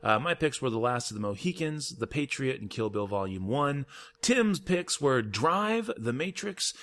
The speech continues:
and There Will Be Blood. He also had a bonus pick of Children of Men. Uh, and let's see here. So, those have great opening scenes, and, and they're definitely great openings that,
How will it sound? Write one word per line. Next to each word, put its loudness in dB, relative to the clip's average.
and 0
There 6
Will 2
Be -2
Blood. 2
He 2
also 0
had 2
a 2
bonus 4
pick 4
of 10
Children 0
of -6
Men. 0
Uh, 6
and 4
let's 4
see 4
here. 2
So, 4
those 8
have 4
great 6
opening 6
scenes, 6
and, 2
and 4
they're 6
definitely 4
great 4
openings 4
that, 0